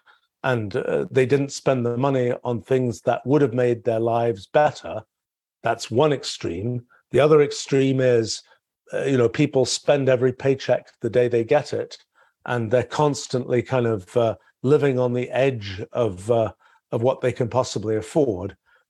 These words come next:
um, and they, you know, borrow lots of money, and they're, they're, they're constantly in, in some kind of stress because, because they're sort of worrying about where the next, uh, how they're, how they're going to connect all the pieces.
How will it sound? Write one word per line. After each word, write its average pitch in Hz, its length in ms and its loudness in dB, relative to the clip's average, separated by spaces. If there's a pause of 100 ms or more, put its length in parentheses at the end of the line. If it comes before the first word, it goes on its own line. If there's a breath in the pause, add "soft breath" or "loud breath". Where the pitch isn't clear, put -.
(100)
um, 110 220 -4
and 117 240 -4
they, 110 160 0
you 110 140 -2
know, 104 100 -4
borrow 123 340 4
lots 123 320 0
of 110 80 -6
money, 113 400 -2 (420 soft breath)
and 113 160 -4
they're, 113 220 0
they're, 117 260 0
they're 120 180 -2
constantly 127 760 -2
in, 113 280 -4
in 110 400 -6
some 117 520 -2
kind 120 280 -4
of 101 160 -8
stress - 600 -2
because, 110 520 -4 (420 loud breath)
because 123 340 0
they're 113 340 0 (200 soft breath)
sort 123 200 -2
of 104 80 -2
worrying 123 380 2
about 113 300 -4
where 120 220 2
the 113 100 -4
next, - 600 -8
uh, 110 200 2
how 127 180 0
they're, 120 180 2
how 127 160 0
they're 120 120 2
going 113 260 -6
to 104 280 -4 (380 soft breath)
connect 131 400 -2
all 113 80 0
the 110 80 -4
pieces. - 600 -6